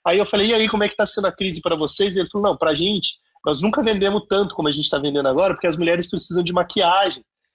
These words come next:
pra poder ir procurar emprego, então acaba tendo um investimento maior naquilo que a gente vende." Mas, por outro lado, ele falou, "a gente reduziu os nossos funcionários em vinte por cento".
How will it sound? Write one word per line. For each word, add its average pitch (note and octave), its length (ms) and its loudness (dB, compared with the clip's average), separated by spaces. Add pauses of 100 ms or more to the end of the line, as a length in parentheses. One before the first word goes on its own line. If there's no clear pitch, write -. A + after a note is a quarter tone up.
(100)
pra - 140 -2
poder D#3+ 300 0
ir F3 100 -2
procurar E3+ 400 0
emprego, F3+ 600 -2 (260)
então C3+ 180 0
acaba F#3+ 300 0
tendo G#3 220 -2
um - 20 -2
investimento G#3 560 -2
maior F#3+ 580 2 (380)
naquilo D#3 320 -2
que D3+ 120 -6
a C#3+ 40 -2
gente D3 260 -4
vende." B2 520 -4 (800)
Mas, G3+ 420 2
por F3+ 140 -6
outro D#3+ 260 -2
lado, F3+ 320 0
ele D#3 100 -4
falou, E3 160 -2
"a D3+ 40 -2
gente F3 200 -6
reduziu F#3 640 -4
os E3 140 0
nossos F3+ 300 0
funcionários F#3 500 0
em G3 100 -2
vinte G#3 240 0
por A3 160 0
cento". D#3 320 0